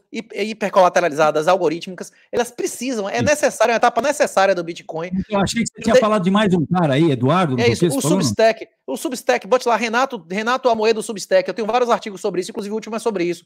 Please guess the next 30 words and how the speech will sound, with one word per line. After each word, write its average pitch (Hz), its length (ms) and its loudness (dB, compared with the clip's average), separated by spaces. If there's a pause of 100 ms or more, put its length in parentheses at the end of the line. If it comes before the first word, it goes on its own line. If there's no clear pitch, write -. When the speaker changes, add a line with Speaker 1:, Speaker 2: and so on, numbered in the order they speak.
(220)
Speaker 1:
Explico 254 460 -4
como 254 160 -2
é 262 40 2
o 262 40 2
modelo 214 300 4
de 196 80 -4
negócio 185 520 2
das 208 240 2
stables 190 380 -2
bancárias 170 540 2 (260)
e 240 80 -10
como 262 140 -2
é 277 60 4
o 277 40 4
stable-, 240 360 0
o 208 120 -12
modelo 220 240 -2
de 196 100 -6
negócio 202 360 -2
dessas 254 280 -4
stables 220 360 -2
que - 80 -18
vão 214 80 -10
ser 226 100 -6
hipercolateralizadas. 220 960 -2 (400)
É, 220 280 -4
é - 20 0
Speaker 2:
Ó, 190 60 2
Speaker 1:
isso. 165 80 2
Speaker 2:
moçada, 185 540 0